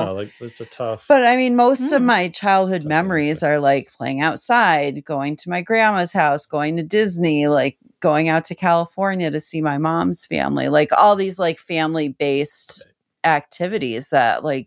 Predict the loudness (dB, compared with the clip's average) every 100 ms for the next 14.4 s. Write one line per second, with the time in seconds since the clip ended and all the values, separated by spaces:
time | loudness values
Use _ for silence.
0 | -4 -2 0 0 2 4 2 0 -6 -2
1 | 0 0 -2 -8 -14 -8 -2 -2 -2 -6
2 | -6 _ _ -2 2 2 2 0 -6 -10
3 | -8 -8 -10 _ 0 4 4 2 2 2
4 | 0 0 0 0 0 0 2 0 -2 -10
5 | -2 0 2 0 2 2 2 0 0 -2
6 | -2 -4 2 2 2 0 -2 0 0 0
7 | -10 -20 -12 -4 -2 0 0 0 0 2
8 | 2 0 2 2 4 4 4 4 4 2
9 | 0 0 2 0 -2 -4 -2 0 2 4
10 | 2 2 0 0 0 0 2 2 0 -6
11 | _ -20 -16 0 2 2 2 -2 0 0
12 | 0 -2 -6 -2 0 0 0 -2 -6 _
13 | _ _ _ -8 -8 -4 -2 -2 -2 -2
14 | -2 -2 -4 -10